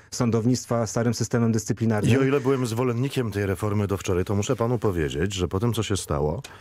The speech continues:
Speaker 2: jestem jej zagorzałym przeciwnikiem.
Speaker 1: No, w-, w-, proszę rozwinąć, panie redaktorze,
Speaker 2: W
Speaker 1: bo
Speaker 2: imieniu
Speaker 1: ta
Speaker 2: wszystkich
Speaker 1: wczorajsza
Speaker 2: tych,
Speaker 1: sytuacja
Speaker 2: którzy
Speaker 1: powinna
Speaker 2: mają
Speaker 1: zachęcić w drugą
Speaker 2: problem z
Speaker 1: stronę.
Speaker 2: prawem, to jest ustawa wręcz haniebna, bo powiem panu szczerze, gdyby było normalnie, czyli tak jak było kiedyś,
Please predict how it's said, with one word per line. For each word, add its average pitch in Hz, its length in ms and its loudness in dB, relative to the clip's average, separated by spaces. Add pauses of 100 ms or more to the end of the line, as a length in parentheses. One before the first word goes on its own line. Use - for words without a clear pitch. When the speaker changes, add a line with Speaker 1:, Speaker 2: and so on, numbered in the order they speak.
(1080)
Speaker 2:
jestem 110 460 4
jej 107 340 4
zagorzałym 104 480 0
przeciwnikiem. 117 580 -6 (720)
Speaker 1:
No, 98 200 0
w-, 104 400 2
w-, 95 60 2
proszę 107 260 0
rozwinąć, 104 380 2
panie 87 160 0
redaktorze, 87 500 0
Speaker 2:
W - 60 4
Speaker 1:
bo 101 80 4
Speaker 2:
imieniu 135 200 4
Speaker 1:
ta 107 80 0
Speaker 2:
wszystkich 127 180 -2
Speaker 1:
wczorajsza 113 340 0
Speaker 2:
tych, 135 100 4
Speaker 1:
sytuacja 107 420 0
Speaker 2:
którzy 120 220 2
Speaker 1:
powinna 110 160 2
Speaker 2:
mają 123 180 2
Speaker 1:
zachęcić 127 180 0
w - 40 -4
drugą 127 180 2
Speaker 2:
problem 127 180 0
z 101 100 -4
Speaker 1:
stronę. 95 200 -2
Speaker 2:
prawem, 107 500 -2 (720)
to - 80 -2
jest 113 160 -2
ustawa 113 420 -2
wręcz 98 340 -2
haniebna, 101 520 0
bo 71 80 -10
powiem 120 260 0
panu 123 220 0
szczerze, 69 340 -2
gdyby 87 200 0
było 131 220 4
normalnie, 87 560 0
czyli 95 300 -4 (180)
tak 117 160 0
jak 113 140 0
było 98 240 2
kiedyś, 82 500 -4